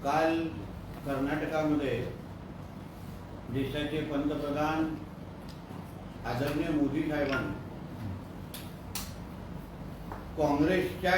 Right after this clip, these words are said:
जाहीरनाम्यामध्ये किंवा काँग्रेसच्या जाहीरनाम्याची सत्य परिस्थिती ही जनतेच्या पर्यंत आणि प्रामुख्याने आमच्या माता भगिनींपर्यंत पोहोचवण्याचा प्रयत्न केला.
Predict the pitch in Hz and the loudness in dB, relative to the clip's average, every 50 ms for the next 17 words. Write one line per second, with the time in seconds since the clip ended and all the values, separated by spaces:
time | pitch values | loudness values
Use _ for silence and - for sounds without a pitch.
0 | 175 151 151 139 139 151 165 165 165 165 160 160 160 160 156 160 147 147 139 131 | 6 6 4 4 4 4 4 4 4 4 4 4 4 4 4 4 4 4 4 2
1 | 127 131 - - - - - - - - - - - - - - - - - - | 2 0 -2 -4 -6 -6 -8 -8 -8 -8 -8 -8 -8 -8 -8 -8 -10 -10 -10 -10
2 | - - - - - - - - - - - - - - - - - - - - | -10 -10 -10 -10 -10 -8 -8 -8 -8 -6 -6 -8 -8 -8 -10 -10 -10 -10 -10 -10
3 | - - - 147 151 143 156 160 165 165 175 185 185 175 156 143 143 151 165 - | -10 -8 -6 -6 -2 0 2 2 2 2 2 2 2 2 0 0 2 2 2 0
4 | - - 180 180 175 170 156 135 - 156 156 160 156 156 160 160 160 175 185 175 | 0 0 0 0 2 2 2 2 2 2 2 2 2 2 2 2 0 0 -2 -4
5 | - 170 175 175 - - 208 202 196 185 175 170 165 - 170 151 147 139 120 - | -2 -2 -2 -2 -2 -2 -2 0 0 2 2 2 2 0 0 0 0 0 0 0
6 | - - - - - - - - - - - - - - - - - - - - | -4 -6 -10 -10 -10 -10 -10 -10 -10 -10 -10 -10 -12 -12 -10 -10 -10 -10 -10 -10
7 | - - - - - - - - - - - - - - - - - - 175 190 | -10 -10 -8 -8 -8 -8 -10 -10 -10 -10 -10 -8 -8 -8 -8 -6 -2 0 0 2
8 | - 151 151 151 156 - 170 190 190 190 190 185 190 196 190 190 190 190 - - | 4 6 6 6 6 6 4 2 2 2 2 4 4 4 4 4 2 0 -2 -6
9 | - - - - - - - - - - - 165 180 202 196 180 175 185 - - | -8 -10 -10 -10 -12 -12 -12 -10 -10 -6 -2 0 2 2 4 4 2 2 2 2
10 | 160 143 143 - 180 175 180 180 175 175 180 180 190 185 170 160 160 151 147 180 | 2 2 4 4 2 2 2 2 4 4 4 4 4 2 2 2 2 2 2 2
11 | 180 175 - - - 180 180 180 165 147 147 156 165 170 170 175 - 170 160 160 | 2 2 0 0 0 2 2 2 2 2 2 2 0 0 0 0 0 0 0 2
12 | 170 170 - - 165 151 151 156 165 160 160 160 151 175 170 165 156 143 139 131 | 2 2 0 0 -2 -2 -2 0 0 0 0 0 0 0 0 0 2 2 0 0
13 | - 143 139 123 117 - - - | 0 -2 -4 -2 -2 -4 -4 -6